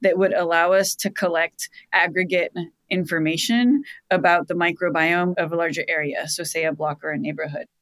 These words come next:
And so that's how we got to thinking about bees, 'cause basically bees are doing, um, what we've in the past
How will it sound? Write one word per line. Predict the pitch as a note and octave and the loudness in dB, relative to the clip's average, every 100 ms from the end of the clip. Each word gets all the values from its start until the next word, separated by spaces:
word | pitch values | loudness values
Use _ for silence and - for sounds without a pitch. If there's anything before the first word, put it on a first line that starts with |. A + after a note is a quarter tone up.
| _ | _
And | F#3 F3 | -6 -2
so | F#3+ | 0
that's | G3+ A#3 | 2 2
how | A#3 G#3+ | 2 2
we | G#3 | 2
got | F#3 E3+ - _ _ | 2 2 0 _ _
to | - | -4
thinking | F#3 F#3 F3+ F3 | -2 0 0 0
about | D#3+ - | 0 -2
bees, | F3+ D4 A#3+ G3 G3+ - G#3+ - _ _ _ _ - | 0 2 4 2 0 -4 -8 -8 _ _ _ _ -2
'cause | A3 A3+ | 2 4
basically | A#3 G4 G4 A3+ G#3+ | 6 4 4 4 4
bees | F#3+ B3 B3 | 4 4 4
are | G#3 | 4
doing, | F#3 G#3+ G3+ F3+ A#3+ C4+ - - - | 4 4 4 4 2 2 -6 -18 0
um, | G3 F#3+ F#3 | 4 6 6
what | G3 G3 | 6 6
we've | G3+ G3 | 4 4
in | G3 | 2
the | F#3 | 2
past | A#3 A3 G#3+ | 2 2 2